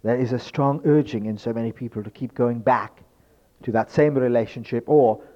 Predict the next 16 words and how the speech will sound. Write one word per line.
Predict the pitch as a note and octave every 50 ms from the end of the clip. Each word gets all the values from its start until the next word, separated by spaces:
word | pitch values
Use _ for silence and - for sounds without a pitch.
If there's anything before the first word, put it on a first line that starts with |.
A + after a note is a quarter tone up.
| _ _ _ _
to | - C3
locate | B2 C3 C3+ B2+ C3 - A#2+ A2+
one | A2 A2+ A2 G#2+ A2
that | A2 G#2
will | A2 G#2+
be | G2+ G#2+
very | G2 G#2 G2 G2+
similar. | F#2+ - - A2+ A2+ G#2 G2+ F#2+ F2 - _ _ _ _ _ _ _ _ _ _ _ _ _ _ _ _ _ _ _ _ _ _ _ _ _ _ _ _ _ _ _ _ _ _
Because | - G#2+ - A2 G2 -
I | G2+
want | G2 G2+ G#2+ G#2+ -
to | B2
know, | A2 A2 A2 G#2 G2 F2+ F2 - _ _ _ _ _ _ _ _ _ _ - - _ _ _ _ _ _ _ _ _ _ _ _ _ _ _ _ _ _ -
either | F#2+ G2 G2+ F#2+ G2
through | F#2 - G#2 F#2+
pain | - - B2 B2 B2 B2+ B2 B2+